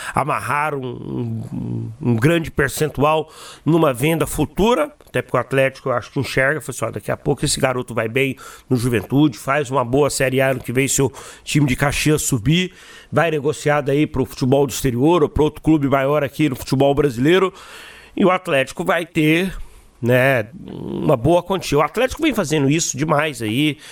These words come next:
com jogadores da base e outros jogadores. Sempre quando ele negocia, se busca amarrar um, um, um pouco do percentual. Mas olha, eu não encontro justificativa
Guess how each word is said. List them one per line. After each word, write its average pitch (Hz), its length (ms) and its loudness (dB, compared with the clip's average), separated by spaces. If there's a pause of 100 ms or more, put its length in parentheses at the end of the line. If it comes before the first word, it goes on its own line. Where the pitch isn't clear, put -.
(240)
com 131 160 2
jogadores 127 460 0
da 110 100 2
base 123 460 -2
e 113 140 0
outros 135 340 0
jogadores. 107 420 0
Sempre - 200 -4
quando 185 160 0
ele 165 100 2
negocia, 147 440 2
se 175 400 -2
busca 180 560 2 (340)
amarrar 156 460 -2
um, 156 60 -2
um, 151 480 -6
um 185 60 -6
pouco 160 380 2
do 151 120 2
percentual. 160 760 0 (340)
Mas 190 160 2
olha, 190 280 2
eu 226 220 4
não 220 520 2 (100)
encontro 202 800 2
justificativa 170 1300 -2